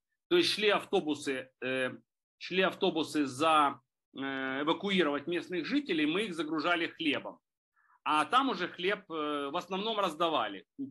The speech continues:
Немного продавали, но в основном раздавали. И это продолжалось в Бердянске до той поры,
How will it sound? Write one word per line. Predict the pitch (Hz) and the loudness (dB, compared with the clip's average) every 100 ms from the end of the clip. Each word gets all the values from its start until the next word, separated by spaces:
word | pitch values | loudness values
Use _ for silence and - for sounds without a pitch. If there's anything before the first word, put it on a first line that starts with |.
| - | -12
Немного | 170 180 220 240 190 | -6 -2 0 0 0
продавали, | 185 180 190 247 240 | -2 -4 -2 -2 0
но | 165 | -2
в | 156 | -6
основном | 156 175 185 175 | -6 -4 -4 -2
раздавали. | 151 139 127 95 - _ _ _ _ _ _ _ _ - | -4 -4 -6 -6 -12 _ _ _ _ _ _ _ _ -2
И | 175 | 2
это | 220 226 | 2 2
продолжалось | 208 214 214 190 214 196 | 0 2 2 4 4 4
в | 170 | 0
Бердянске | 185 208 190 - | 0 0 0 -2
до | 175 190 | -4 -2
той | 202 180 | -4 -2
поры, | 196 196 202 240 311 294 | -2 -4 -2 -2 -2 -6